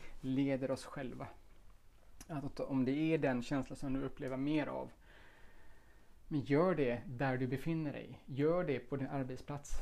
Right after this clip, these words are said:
Gör det i hemmet. Ta fram den. Var med den.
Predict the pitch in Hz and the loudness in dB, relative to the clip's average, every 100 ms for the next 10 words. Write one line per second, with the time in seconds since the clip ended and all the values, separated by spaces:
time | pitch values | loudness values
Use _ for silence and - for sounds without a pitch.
0 | - - 143 165 165 147 - 117 151 147 | 0 -2 2 4 4 2 0 -2 -2 -2
1 | 131 - - - - - - 170 175 156 | -2 -4 -4 -6 -8 -10 -2 0 2 2
2 | 139 131 135 - - - - - - 127 | 2 2 0 0 0 -2 -10 -12 -10 4
3 | 160 165 160 135 117 117 | 6 6 4 0 -2 0